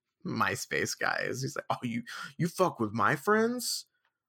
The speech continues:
Meet me somewhere, Voldemort. If you're fucking lucky I don't know where you are or what you look like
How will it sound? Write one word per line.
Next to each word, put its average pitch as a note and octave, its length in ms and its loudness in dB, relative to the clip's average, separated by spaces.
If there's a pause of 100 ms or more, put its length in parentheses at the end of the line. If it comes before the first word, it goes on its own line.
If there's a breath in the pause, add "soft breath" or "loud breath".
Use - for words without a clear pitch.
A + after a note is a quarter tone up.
(240)
Meet D#3+ 240 4
me C3 80 2
somewhere, F2 840 -2
Voldemort. B2 600 6
If - 180 -12
you're D3+ 160 6
fucking F#3 420 2
lucky D#3 320 4
I A2+ 80 6
don't A#2 160 4
know A#2+ 120 6
where A#2 200 2
you A2 260 2
are A2+ 380 6
or G#2+ 300 2
what A2 240 2
you G#2 120 0
look B2+ 280 2
like G2+ 320 2